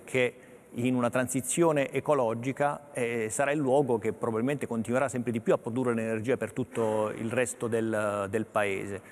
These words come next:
Queste tecnologie emergenti, tutto ciò che sarà legato all'idrogeno, sarà sicuramente una delle cose su cui continueremo a lavorare. La produzione di energia eolica offshore, perché immagino che non potremo riempire il paese di pannelli fotovoltaici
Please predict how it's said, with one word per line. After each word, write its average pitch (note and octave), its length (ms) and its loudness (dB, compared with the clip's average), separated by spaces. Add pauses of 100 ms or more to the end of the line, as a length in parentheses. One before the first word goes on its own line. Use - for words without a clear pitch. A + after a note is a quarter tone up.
(340)
Queste C3 220 2
tecnologie B2+ 1200 2
emergenti, A2+ 760 0
tutto A#2 140 -4
ciò A#2 120 -4
che A#2 100 -4
sarà A#2+ 240 0
legato A#2 720 0
all'idrogeno, A#2 1000 0 (580)
sarà C3 240 0
sicuramente B2+ 800 2
una D3 440 2
delle A#2+ 320 0
cose D3 180 2
su A2+ 80 -4
cui C3 100 -4
continueremo A#2 440 0
a G#2 40 0
lavorare. G2+ 600 0
La A2 140 0
produzione B2+ 420 0
di B2+ 80 2
energia B2 380 2
eolica C3 420 4
offshore, A2 560 0
perché - 240 -10
immagino G#2+ 400 -2
che G#2+ 60 -4
non G#2+ 140 -4
potremo A#2+ 280 -2
riempire A2 380 -2
il G#2+ 100 -2
paese A2 420 0
di G#2+ 120 -4
pannelli A2+ 320 0
fotovoltaici G#2+ 840 -2